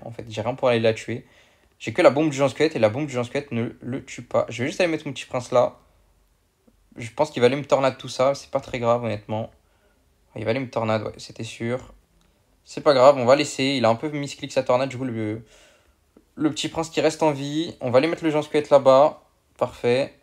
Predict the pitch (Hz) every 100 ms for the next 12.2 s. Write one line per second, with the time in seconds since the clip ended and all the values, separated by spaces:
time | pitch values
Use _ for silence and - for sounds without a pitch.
0 | _ _ _ _ _ - 107 104 113 151
1 | 143 131 131 139 160 202 - - 165 180
2 | 160 151 139 - 117 113 127 139 _ _
3 | _ - 120 123 120 120 - - 208 202
4 | 185 156 180 220 - 143 139 139 123 143
5 | - _ _ _ _ _ _ _ _ _
6 | _ - 107 - 156 110 104 147 117 -
7 | - 160 139 120 151 123 120 160 - 143
8 | 135 180 - _ _ _ _ - - 117
9 | 151 160 208 175 165 151 151 180 165 -
10 | 156 156 151 139 135 - 143 165 - 127
11 | 143 - 127 156 123 123 120 139 127 151
12 | -